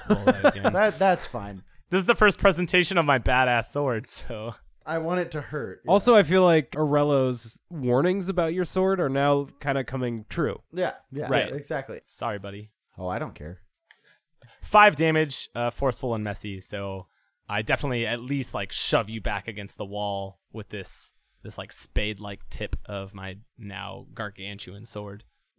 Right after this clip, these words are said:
Speaker 2: Ah!
Speaker 3: Is the wound in, like, the same spot as, uh, Viatrix's?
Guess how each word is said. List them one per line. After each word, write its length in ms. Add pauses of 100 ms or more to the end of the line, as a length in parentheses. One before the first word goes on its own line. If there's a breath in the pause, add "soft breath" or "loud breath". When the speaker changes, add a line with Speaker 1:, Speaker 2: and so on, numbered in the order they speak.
Speaker 2:
Ah! 1900 (120)
Speaker 3:
Is 160
the 100
wound 360
in, 100
like, 180
the 80
same 380
spot 500
as, 400
uh, 260
Viatrix's? 920